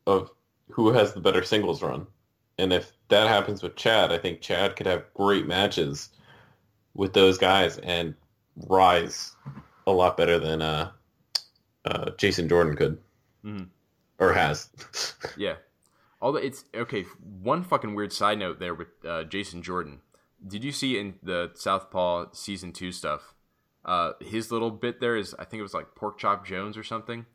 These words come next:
Speaker 1: Yeah. Whoa.
Speaker 2: That, he had, like, ten times the fucking charisma he does at Jason Jordan.
Speaker 1: Yeah.
Speaker 2: Holy shit, like, he was really good.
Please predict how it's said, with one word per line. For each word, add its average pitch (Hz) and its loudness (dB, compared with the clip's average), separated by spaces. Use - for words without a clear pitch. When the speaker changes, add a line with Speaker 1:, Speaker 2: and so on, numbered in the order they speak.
Speaker 1:
Yeah. 110 6
Whoa. 107 4
Speaker 2:
That, 104 2
he 320 2
had, 320 -2
like, 320 -2
ten 214 -2
times 190 2
the 175 -6
fucking 170 2
charisma 160 2
he 160 -2
does 156 0
at 151 -6
Jason 151 -4
Jordan. 156 -4
Speaker 1:
Yeah. 294 6
Speaker 2:
Holy 170 0
shit, 196 0
like, 120 2
he - -10
was 170 -4
really 117 0
good. 160 -2